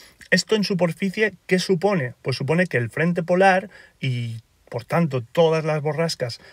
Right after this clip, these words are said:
asociadas a él, pues vayan cobrando importancia, es decir, penetren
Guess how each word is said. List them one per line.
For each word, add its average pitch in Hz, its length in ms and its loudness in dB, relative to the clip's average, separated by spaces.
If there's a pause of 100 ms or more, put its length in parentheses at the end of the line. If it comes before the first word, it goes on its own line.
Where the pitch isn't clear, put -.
asociadas 131 560 2
a 175 160 6
él, 120 160 0 (320)
pues 175 240 2
vayan 160 280 2
cobrando 147 600 2 (300)
importancia, 120 720 -2
es 113 60 -6
decir, 151 380 -2 (280)
penetren 175 720 2